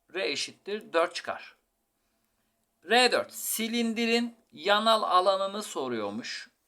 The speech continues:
Şöyle yanal alanı bu. Yarıçapı dört oldu artık. Yarıçapı dört ise sekiz pi. Yüksekliği de sekiz oldu. Altmış dört pi olarak karşımıza geliyor. Yalnız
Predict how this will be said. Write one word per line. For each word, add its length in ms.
Şöyle 340
yanal 360
alanı 320
bu. 340
Yarıçapı 760
dört 320
oldu 260
artık. 500
Yarıçapı 580
dört 200
ise 340
sekiz 540
pi. 220
Yüksekliği 680
de 400
sekiz 420
oldu. 560
Altmış 560
dört 480
pi 440
olarak 680
karşımıza 680
geliyor. 400
Yalnız 560